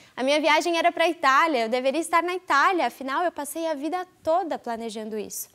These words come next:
Mas houve uma mudança no plano de voo. Eles aterrissaram na Holanda e é lá que você deve ficar. O importante, se é que dá pra pensar assim agora, é que eles não te levam para um lugar horroroso, desagradável, imundo. É apenas um lugar diferente. Então,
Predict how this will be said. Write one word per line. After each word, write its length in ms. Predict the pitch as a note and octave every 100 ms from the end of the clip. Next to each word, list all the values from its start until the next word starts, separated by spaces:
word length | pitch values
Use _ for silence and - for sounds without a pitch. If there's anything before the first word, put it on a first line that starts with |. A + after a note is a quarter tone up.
| _ _
Mas 140 | D#4 D#4
houve 160 | C#4
uma 160 | D4 C#4+
mudança 420 | D4+ C4+ C#4 C#4+
no 80 | C#4
plano 280 | C#4+ C4+ C4+
de 100 | C4
voo. 320 | A3 G3 G3+ _ - - _
Eles 200 | A3+ A#3
aterrissaram 600 | A#3+ B3 A#3+ A#3+ A#3+ A#3+
na 140 | A#3+ B3+
Holanda 460 | D4+ B3 A3+ A3 A3
e 100 | C4+
é 100 | D4+
lá 320 | C4 A#3 A#3+ _
que 120 | A#3
você 260 | A#3 -
deve 240 | G#3 G#3+ G3+
ficar. 360 | - - F3+ - _ _ _ - - - -
O 60 |
importante, 840 | C#4+ E4 D4+ D4 D4 G4 F#4 G#3+ F#3+ _ _
se 300 | - - B3
é 140 | A3+
que 160 | C#4 B3
dá 140 | A#3+
pra 120 | B3+ B3+
pensar 420 | A#3 A#3 A#3 A#3
assim 280 | A3+ A#3+ G#3+
agora, 380 | G#3 B3 C#4+ A3+
é 100 | F4+
que 80 |
eles 140 | F4 F#4+
não 100 | A4
te 140 | F#4+
levam 360 | C#4+ C#4+ D4+ C4+
para 220 | A#3+ A#3
um 60 | A#3+
lugar 260 | A#3 A#3
horroroso, 640 | A#3+ G#3+ G3+ A3 C4 A#3 A3
desagradável, 960 | F#3 A3+ A3 G#3+ F#3+ G#3 B3+ B3+ A3
imundo. 500 | G#3+ G#3+ B3+ C#4 D4 D4 _ _
É 80 | D#4
apenas 320 | D#4 D4+ D4
um 100 | D4
lugar 220 | C#4 C4
diferente. 640 | A#3+ - A#3+ F#3+ G3+ - - _ _
Então, 380 | G#3+ G#3+ C#4+ G4